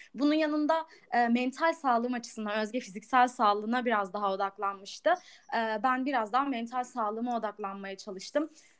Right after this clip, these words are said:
E, birkaç senedir ertelediğim yogaya geri döndüm.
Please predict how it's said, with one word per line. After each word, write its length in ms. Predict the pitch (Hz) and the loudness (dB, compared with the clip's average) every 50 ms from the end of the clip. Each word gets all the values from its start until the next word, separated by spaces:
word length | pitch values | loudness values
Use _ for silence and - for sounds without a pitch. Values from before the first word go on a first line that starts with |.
| _ - | _ -4
E, 320 | 208 214 208 208 202 202 190 | -2 0 0 0 -2 -2 0
birkaç 340 | 254 240 233 269 269 269 - | -2 -2 0 -2 -4 -2 -2
senedir 300 | - 262 247 240 233 247 | -2 -2 0 2 4 6
ertelediğim 680 | 247 240 233 240 - 262 - 233 226 226 247 247 254 | 6 6 6 4 2 -2 -2 -2 -2 -2 0 0 2
yogaya 400 | 247 233 226 208 226 220 220 226 | 4 4 4 4 4 2 2 2
geri 300 | 226 214 233 226 220 202 | 0 -2 -2 -4 -2 -2
döndüm. 580 | 214 214 208 208 202 190 202 202 220 233 233 | -2 -2 -2 -2 -4 -6 -6 -4 -6 -6 -8